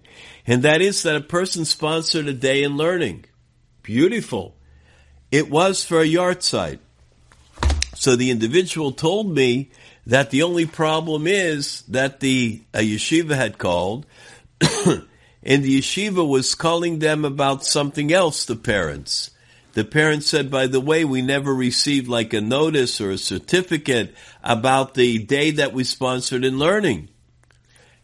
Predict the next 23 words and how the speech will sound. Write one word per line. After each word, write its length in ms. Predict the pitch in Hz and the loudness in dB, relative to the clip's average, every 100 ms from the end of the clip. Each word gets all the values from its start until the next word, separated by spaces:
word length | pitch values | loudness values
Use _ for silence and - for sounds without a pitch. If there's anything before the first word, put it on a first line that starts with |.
| _ | _
The 180 | 90 87 | -4 -4
yeshiva 420 | - 123 120 113 | -2 -2 -2 -2
called 300 | 113 110 107 | -2 -2 0
them 180 | 113 104 | -2 0
back. 460 | 113 113 110 - _ _ _ | 2 2 0 -8 _ _ _
"We're 140 | 87 87 | -6 -6
sorry. 760 | - 127 123 117 113 104 101 _ _ _ - | 0 2 4 2 0 -2 -6 _ _ _ -2
There 160 | 101 | 0
was 260 | 101 95 - | 2 0 -4
a 80 | 78 | -6
terrible 560 | 120 110 110 98 98 | -2 0 0 -2 -6
mistake. 800 | 90 78 - 143 143 127 - - _ _ _ - 90 | -6 -6 -4 2 2 2 -4 -20 _ _ _ -8 -2
Uh, 100 | 90 | 0
we 180 | 95 | 2
apologize, 960 | 90 - 131 147 165 147 156 135 135 131 | 0 0 2 2 0 -2 0 0 0 -2
but 420 | - 123 117 - _ _ | 0 0 0 -4 _ _
we 220 | - 123 135 | 0 2 2
did 300 | 135 160 156 | 2 0 0
not 260 | 151 147 | 0 2
advertise 880 | 147 156 151 135 123 127 127 123 - | 2 0 -2 -4 -2 -2 0 0 -2
that 220 | 110 104 | -4 -2
that 320 | 127 127 113 | 0 0 -2
day 520 | 98 127 110 92 80 | 0 2 2 -2 -6